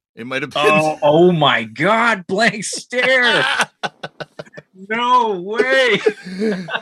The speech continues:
Speaker 1: It might have been from Matt Wesley, actually, if I, <laughs> if I remember
Speaker 2: Oh,
Speaker 1: where
Speaker 2: do you
Speaker 1: we were
Speaker 2: still,
Speaker 1: from.
Speaker 2: do you still talk to Matt? How's he doing?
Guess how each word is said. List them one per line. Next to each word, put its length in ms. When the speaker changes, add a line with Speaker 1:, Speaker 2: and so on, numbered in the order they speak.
Speaker 1:
It 160
might 160
have 80
been 140
from 180
Matt 220
Wesley, 420
actually, 340
if 80
I, 120
<laughs> 0
if 200
I 580
remember 320
Speaker 2:
Oh, 120
Speaker 1:
where 160
Speaker 2:
do 60
you 80
Speaker 1:
we 60
were 80
Speaker 2:
still, 140
Speaker 1:
from. 100
Speaker 2:
do 80
you 60
still 220
talk 280
to 60
Matt? 220
How's 180
he 80
doing? 380